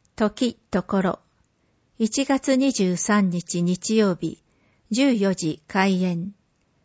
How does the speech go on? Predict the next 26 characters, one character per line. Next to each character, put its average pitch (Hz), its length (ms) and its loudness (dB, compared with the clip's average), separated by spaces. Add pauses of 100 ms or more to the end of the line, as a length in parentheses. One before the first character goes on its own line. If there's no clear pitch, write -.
(140)
会 240 300 0
場 233 280 2
は 208 340 0
十 226 240 2
三 240 320 0
時。 - 280 -8 (1000)
竹 240 280 0
丸 254 280 0
ホ 214 240 2
ー 170 40 -2
ル。 - 200 -8 (1000)
定 226 280 4
員 202 340 4 (300)
五 226 140 4
百 277 360 0
人 185 340 0 (380)
予 185 160 0
定。 185 560 -2 (800)
費 285 180 2
用 175 340 2 (320)
千 240 420 0
円。 170 300 -4 (1000)
全 254 240 2
席 - 260 -6
指 - 240 -14
定。 170 460 -4